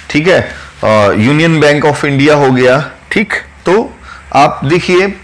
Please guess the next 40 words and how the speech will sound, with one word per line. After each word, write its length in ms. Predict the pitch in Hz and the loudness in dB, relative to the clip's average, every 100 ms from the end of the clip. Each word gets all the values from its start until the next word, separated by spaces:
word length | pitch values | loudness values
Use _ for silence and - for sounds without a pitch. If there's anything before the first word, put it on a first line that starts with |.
| - | -10
कि 100 | - | -4
वो 240 | 160 156 185 | 0 2 0
बैंक्स 500 | 135 139 156 165 - | 2 2 0 -4 -4
जो 100 | 135 | -2
है, 220 | 127 123 | 0 -2
अब 320 | - 139 110 - - - - | -2 -4 -4 -10 -20 -20 -4
अगर 220 | 131 165 | 0 0
हम 240 | 180 180 170 | 0 -2 0
जो 140 | 147 175 | 0 0
बारह 380 | 120 117 139 | 2 2 2
बैंक 360 | 170 190 190 190 | 2 0 0 -4
हैं 160 | 190 185 | -4 -2
इन्हीं 300 | 160 165 185 | -2 -2 -2
के 80 | |
सामने 380 | 190 175 156 170 | -4 -4 -4 -2
अगर 180 | 170 165 | 0 0
हम 140 | 165 135 | 0 -2
देखें 320 | 131 107 85 - - - - - | -2 -4 -8 -12 -20 -20 -12 -4
तो 60 | |
देखिए 220 | 147 170 | -2 0
Bank 500 | 143 98 135 170 196 | 0 0 0 0 0
of 100 | 202 | 0
बड़ौदा 540 | 180 151 151 151 170 190 | 0 2 2 2 2 2
में 280 | 185 190 202 - - - | 0 -2 -4 -10 -20 -6
अभी 280 | - 123 180 | -2 0 2
आपने 300 | 190 165 151 | 2 0 -2
देखा 340 | 131 123 120 120 - - - - | -2 -2 -2 -4 -6 -18 -20 -10
कि 100 | 156 | -4
Bank 380 | 131 139 165 185 | -2 0 0 0
of 100 | 190 | -2
बड़ौदा 420 | 147 151 156 151 | 0 0 0 0
में 160 | 180 185 | -2 -4
कौन 240 | 160 160 | -2 -2
कौन 200 | 170 175 | -2 -4
से 140 | 170 180 | -4 -4
बैंक 340 | 156 170 170 | -4 -4 -6
मर्ज 300 | 151 160 151 | -4 -2 -2
हुए, 200 | 170 202 220 - - - - - - - - - - | -2 -4 -8 -16 -20 -20 -20 -20 -20 -20 -20 -20 -10
विजया 540 | 98 117 110 135 160 | -6 -4 -2 0 0
बैंक 500 | 165 165 175 196 196 | 0 0 -2 -4 -10